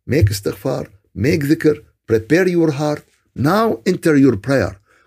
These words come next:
When your prayer is for your Lord,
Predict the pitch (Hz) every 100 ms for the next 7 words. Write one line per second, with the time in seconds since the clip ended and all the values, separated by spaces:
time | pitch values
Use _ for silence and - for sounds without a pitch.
0 | _ 107 185 247 226 208 - 196 190 165
1 | 170 151 107 - - _ _ _ _ _
2 | _ _ _ _ _ - 160 196 190 185
3 | 170 180 175 175 165